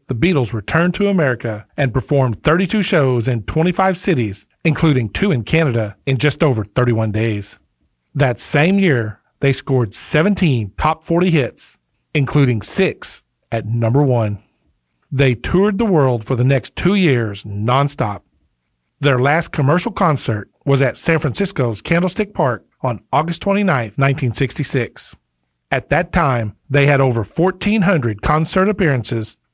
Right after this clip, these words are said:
worldwide. Back in Mississippi, Byron Day LeBeckwith kept promoting his racist ways. In nineteen sixty-seven, he ran as a Democrat for lieutenant governor, telling the voters he was a straight shooter.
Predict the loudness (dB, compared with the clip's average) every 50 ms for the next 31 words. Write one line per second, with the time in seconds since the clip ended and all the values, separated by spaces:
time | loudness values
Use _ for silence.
0 | _ _ 0 2 2 2 2 0 0 2 2 2 0 0 -2 -6 -10 -16 _ _
1 | _ _ _ _ _ _ _ _ _ _ _ _ _ _ _ _ _ -2 -2 0
2 | 0 0 0 0 0 0 -2 -4 -4 -2 -2 -2 -2 -2 -6 -12 -12 -14 _ _
3 | -2 0 0 2 2 2 2 2 2 2 2 2 0 0 0 -2 -2 -4 -8 -8
4 | -8 -10 _ _ _ _ -2 -2 -2 0 0 0 2 2 2 0 0 -2 -4 -2
5 | -2 -2 -2 -4 -6 -8 -12 -6 -2 0 0 0 0 0 -2 -2 -2 -2 -2 -2
6 | -4 -6 -8 -12 -14 -18 -20 _ _ _ _ _ _ _ _ 0 2 4 4 2
7 | 2 0 0 -2 -2 0 0 -2 -2 -2 -4 -6 -6 -2 0 2 2 2 0 -2
8 | -4 -6 _ _ -2 0 2 2 2 2 2 2 2 0 0 0 0 2 2 2
9 | 0 -2 -2 -4 -4 -4 -6 _ -2 0 2 2 2 2 2 2 2 2 2 2
10 | 2 2 2 2 0 0 -2 -6 -8 _ _ _ _ _ _ _ _ _ _ _
11 | _ _ _ _ -2 -2 0 0 0 0 -2 -2 -2 0 0 0 2 2 0 0
12 | -2 -2 -6 -10 _ _ _ 0 2 2 2 2 0 -2 -6 -8 -10 -12 -14 -4
13 | -2 0 0 0 0 -2 -2 -2 -2 -2 -4 -6 -8 -12 _